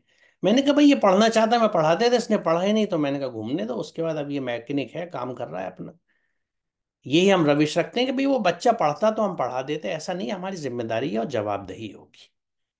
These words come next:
तो इसलिए ये आयत बहुत अहम थी, मैंने इसलिए इसी वजाहत, वजाहत करी और चंद मिसालें दी हैं मैंने, वरना जैसे मैंने अर्ज़ किया कि अल्लाह की कौन कौन सी राह है जिससे हम रुक गए या रोक दिए गए। लेकिन आप जैसे देखिए,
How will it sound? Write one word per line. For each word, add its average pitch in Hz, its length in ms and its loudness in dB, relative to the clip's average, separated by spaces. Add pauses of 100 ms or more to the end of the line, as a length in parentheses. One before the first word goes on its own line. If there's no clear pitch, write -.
(400)
तो 151 60 2
इसलिए 175 400 4
ये 196 160 4
आयत 180 320 4
बहुत 165 260 0
अहम 170 240 0
थी, 196 80 0
मैंने 180 220 0
इसलिए 170 280 -4
इसी 175 180 -8
वजाहत, 139 640 -4
वजाहत 135 460 -4
करी 220 260 -4
और 240 260 -6
चंद 190 240 -4
मिसालें 165 500 -6
दी 120 140 -14
हैं 127 160 -12
मैंने, 92 260 -18 (380)
वरना 127 200 -4
जैसे 120 320 -4
मैंने 139 220 2
अर्ज़ 113 200 -4
किया 120 280 -8 (480)
कि 139 60 -6
अल्लाह 135 300 2
की 160 160 0
कौन 135 300 2
कौन 143 220 2
सी 143 200 -2
राह 113 260 0
है 107 260 -10 (540)
जिससे 143 440 -2
हम 165 260 2
रुक 139 320 -6
गए 185 140 2
या 190 200 4
रोक 139 280 0
दिए 156 240 -2
गए। 190 200 0
लेकिन 165 440 -4 (1040)
आप 156 260 -4
जैसे 180 260 -2
देखिए, 247 480 -4